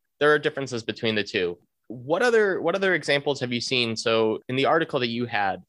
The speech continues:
obviously the, the one that you started with is a, a stark, I guess, reminder that cancel culture can have extremely, extremely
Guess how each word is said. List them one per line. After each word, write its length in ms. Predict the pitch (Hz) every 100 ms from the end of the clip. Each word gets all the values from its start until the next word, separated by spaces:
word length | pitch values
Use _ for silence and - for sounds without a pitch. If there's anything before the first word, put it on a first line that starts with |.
| -
obviously 420 | 147 147 135 131
the, 260 | 113 107 80
the 140 | - 107
one 160 | 120
that 120 | 120 107
you 100 | 110
started 300 | - 117 110
with 220 | 107 -
is 160 | 101
a, 300 | 104 98 98
a 60 | 101
stark, 500 | 98 - 123 117 - -
I 60 | 110
guess, 200 | 104 -
reminder 480 | 113 120 120 113 107
that 280 | 104 110 117 _
cancel 260 | 127 113
culture 300 | 117 113 -
can 140 | 110 107
have 260 | 107 101 98 -
extremely, 880 | 104 - - 123 135 135 123 107 98
extremely 760 | 95 - 120 113 104 98 92